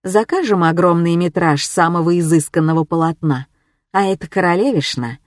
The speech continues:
потом возьмет и передумает. Я таких знаю, у них на неделе семь пятниц». «Конечно», — Снежана легонько чмокнула Лиду в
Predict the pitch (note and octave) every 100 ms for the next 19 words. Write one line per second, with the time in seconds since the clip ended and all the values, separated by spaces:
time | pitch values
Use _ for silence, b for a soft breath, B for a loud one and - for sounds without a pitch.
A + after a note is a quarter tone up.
0 | _ _ F3 F3+ G3+ G3+ G#3 G#3+ C#4+ F#4
1 | C#3 - C#3 B2+ C#3 G#3 C4+ C4 B3+ -
2 | _ _ _ _ _ _ F#4+ F4 D#4 B3+
3 | - A#3 G#3 B3 A3+ D#3 C3 _ _ _
4 | _ - F3 F#3+ F#3+ F#3+ F#3 F#3+ F3 C4+
5 | F#3 D3 - F3 E3+ - B2+ - F#2+ -
6 | - - _ _ _ _ _ _ _ _
7 | _ _ G#3+ G3+ G#3 E3 - - C#3+ C#3+
8 | _ _ _ - F3+ E3+ E3 D3+ D3 D3
9 | D3+ D4 F4 - A#3+ - F3 F3 F#3 D#3
10 | D3 C#3+ D3+ C#4 A3+ A#3+ A3 -